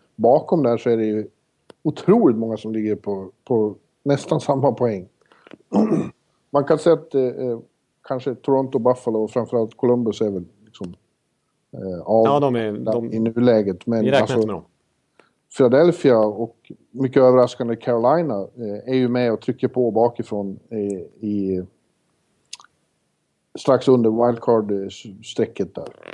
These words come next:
Speaker 2: Ja, vi har fått lite lyssnaranspråk om att fokusera lite på Carolina, men vi kanske får göra det mer utförligt i någon annan podd här. Men om vi
Speaker 1: Ja,
Speaker 2: ska
Speaker 1: det
Speaker 2: hinna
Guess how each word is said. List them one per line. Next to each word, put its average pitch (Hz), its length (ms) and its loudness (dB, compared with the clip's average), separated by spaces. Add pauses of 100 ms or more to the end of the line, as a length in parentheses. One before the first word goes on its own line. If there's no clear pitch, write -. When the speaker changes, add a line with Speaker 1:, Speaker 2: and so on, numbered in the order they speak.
(280)
Speaker 2:
Ja, 151 300 -2 (120)
vi 143 120 -4
har 156 80 2
fått 175 160 -2
lite 170 240 0
lyssnaranspråk 170 1080 -2
om 143 120 -4
att 135 120 -4
fokusera 151 360 -4
lite 143 180 -6
på - 80 -12
Carolina, 165 540 2
men 117 120 -4
vi 123 60 -8
kanske 147 180 -8
får 160 80 -2
göra 151 120 2
det 151 180 -2 (280)
mer 147 260 2 (120)
utförligt 175 580 2
i 143 40 -2
någon 139 140 -4
annan 151 200 -4
podd 107 200 -6
här. 92 80 -12
Men 95 100 -14 (220)
om - 80 -4
vi - 0 -
Speaker 1:
Ja, 117 40 2
Speaker 2:
ska 127 80 4
Speaker 1:
det 139 80 4
Speaker 2:
hinna 143 40 2